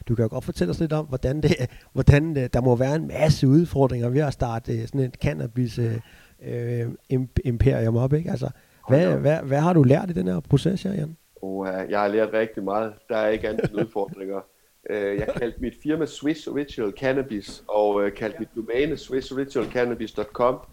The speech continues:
Speaker 1: Ja.
Speaker 2: Øh, og det har jeg fortrudt mange gange, vil jeg sige. Nu har jeg så været igennem så meget, så jeg har valgt at sige, at vi beholder det. Fordi at,
Speaker 1: Mm.
Speaker 2: øh, en ting er, det er overalt på internettet. Der kan du ikke
Speaker 1: Ja.
Speaker 2: lave reklame. Så jeg lavede en, jeg lavede en, øh,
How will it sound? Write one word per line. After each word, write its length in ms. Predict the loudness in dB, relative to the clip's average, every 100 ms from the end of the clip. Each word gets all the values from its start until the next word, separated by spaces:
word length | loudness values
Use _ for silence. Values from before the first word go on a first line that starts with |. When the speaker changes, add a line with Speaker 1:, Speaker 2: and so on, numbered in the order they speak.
| -20 -20 -20 -20 -18 -6
Speaker 1:
Ja. 100 | -6 -2 0
Speaker 2:
Øh, 560 | 2 2 2 2 0 -4 -6
og 180 | -6 0
det 140 | 2
har 80 | 4
jeg 120 | 2
fortrudt 440 | 0 -10 -4 -2 2
mange 240 | 0 2
gange, 220 | 0 0
vil 60 | 0
jeg 100 | -2
sige. 180 | -2 -2
Nu 80 | 0
har 80 |
jeg 100 | 0
så 80 | -2
været 140 | 0 0
igennem 380 | 2 0 0 -4
så 100 | -6
meget, 260 | -2 -2
så 80 | -2
jeg 100 | -2
har 60 | 0
valgt 260 | -2 -4
at 60 | -10
sige, 160 | -12
at 40 | -8
vi 60 | -6
beholder 440 | -2 0 2 0
det. 120 | -4 -8 -18 _ _ -16 -14 -10
Fordi 380 | -6 -4 0
at, 100 | 0
Speaker 1:
Mm. 100 | 2
Speaker 2:
øh, 260 | 2 2 2 -2 -14 -12 -4
en 220 | -2 -2
ting 220 | -2 0
er, 140 | 0
det 100 | 2
er 240 | 0 0 -2
overalt 380 | -2 0 -2 -2
på 80 | -8 -10 -10
internettet. 520 | -10 -8 -8 -10 -12 -20 _ _ _
Der 80 | -12
kan 120 | -6
du 60 | -6
ikke 160 | -2
Speaker 1:
Ja. 40 | -2
Speaker 2:
lave 120 | -2
reklame. 540 | -12 _ -20 -14 -14 -10
Så 40 | -4
jeg 100 | 2
lavede 180 | 2
en, 200 | 2 -2
jeg 100 | -4
lavede 180 | 0 0
en, 80 | 0
øh, 140 | -6